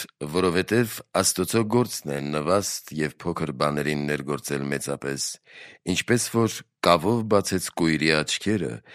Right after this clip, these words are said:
և տասներկու ջուր բխեցրեց քարից և այլն։ Այսպես և փոքրիկ խաչը տիեզերքին առավել փրկություն բերեց և անապական դարձրեց։ Յոթերորդ,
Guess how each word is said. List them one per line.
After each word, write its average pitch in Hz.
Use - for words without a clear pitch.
և 87
տասներկու 90
ջուր 110
բխեցրեց 69
քարից 65
և 71
այլն։ 58
Այսպես 98
և 127
փոքրիկ -
խաչը 78
տիեզերքին 78
առավել 80
փրկություն 92
բերեց 65
և 80
անապական 67
դարձրեց։ -
Յոթերորդ, 80